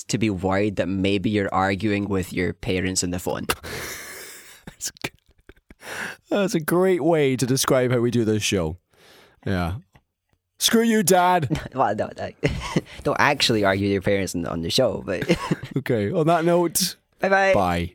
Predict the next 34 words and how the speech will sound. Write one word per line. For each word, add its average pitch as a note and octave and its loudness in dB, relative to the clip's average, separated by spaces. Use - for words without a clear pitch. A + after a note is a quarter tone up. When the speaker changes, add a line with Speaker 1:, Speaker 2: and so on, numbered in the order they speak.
Speaker 2:
James, D#3 2
thank D#3+ 2
you C#3+ 0
for D3 2
your C3+ 2
time. C#3+ 2
I'm C#3 2
going C3 2
to C3 2
go C3 2
and B2+ 0
lie C3+ 2
down A#2+ 4
and A#2+ 2
not A#2+ 2
speak - 0
for B2 0
the A#2 4
next A2+ 0
two C3 4
days A2+ 2
to A#2+ 2
hope A#2 0
that A2 0
my A2 2
voice A2 0
can A2 -2
recover G#2 0
for A2+ 0
next G#2 0
week. F2+ -4
Speaker 1:
Recover E3 0
and E3+ 2
rest. D#3+ -2